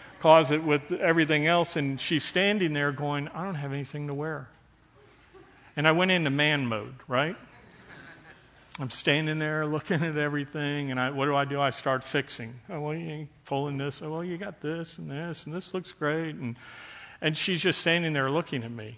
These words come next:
like she's doing right now. <laughs> She didn't need me to pick out her clothes for her. You know what she needed at that moment? She needed a hug.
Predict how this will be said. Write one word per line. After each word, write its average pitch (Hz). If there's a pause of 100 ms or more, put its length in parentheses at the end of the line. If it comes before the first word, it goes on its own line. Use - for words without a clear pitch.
(120)
like 127
she's 123
doing 135
right 131
now. 139 (1000)
<laughs> - (2750)
She -
didn't 233
need 214
me 156
to 156
pick 175
out 175
her 143
clothes 165
for 123
her. 113
You 131
know 175
what 190
she 180
needed 165
at 160
that 160
moment? 160
She -
needed 147
a 117
hug. 104